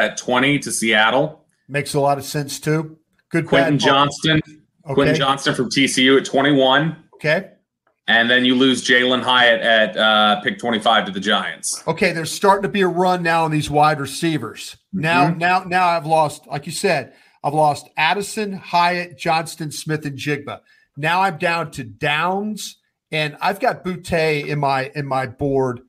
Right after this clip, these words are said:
Speaker 2: uh, for me, and it's not an L S U thing. I think this kid is legitimate talent. I mean, I know people are probably gonna ding him for some of the off the field stuff. I really do like the kid Scott, uh,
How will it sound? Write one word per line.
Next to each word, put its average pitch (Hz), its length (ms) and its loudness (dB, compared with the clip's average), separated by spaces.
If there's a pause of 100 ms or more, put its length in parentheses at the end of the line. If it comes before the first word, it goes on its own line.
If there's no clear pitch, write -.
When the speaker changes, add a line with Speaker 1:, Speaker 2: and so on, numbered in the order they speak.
(200)
Speaker 2:
uh, 131 400 0 (100)
for 156 140 -8
me, 143 260 -2
and 156 140 -4
it's 156 200 -6
not 196 200 0
an 170 100 -2
L 156 220 -2
S 151 200 -6
U 147 120 -2
thing. 123 400 -6 (360)
I 175 100 0
think 180 240 -6
this 156 180 -10
kid 156 240 -2
is 131 260 -4
legitimate 135 800 -4
talent. 123 500 -6
I 143 100 -2
mean, 143 160 -2
I 147 120 -2
know 156 160 -2
people 151 560 -2 (240)
are 135 80 -4
probably 156 340 0
gonna 139 220 -4
ding 139 300 -2
him 139 120 -2
for 139 160 -4
some 139 240 -2
of 131 60 -6
the 135 80 0
off 131 320 0
the 131 80 -8
field 127 320 -4
stuff. 127 340 -2 (480)
I 143 80 -2
really 160 360 0
do 175 220 -2
like 147 280 2
the 135 80 -6
kid 139 340 -4
Scott, - 800 0 (420)
uh, 135 280 0